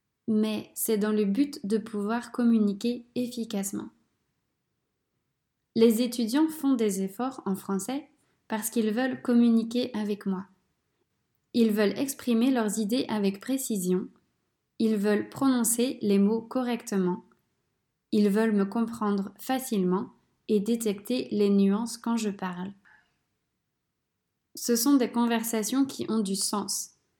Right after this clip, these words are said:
pas des conversations superficielles juste pour pratiquer son français.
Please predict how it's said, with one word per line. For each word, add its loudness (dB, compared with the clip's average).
pas 0
des 2
conversations -2
superficielles -2
juste -2
pour -4
pratiquer -2
son -2
français. -8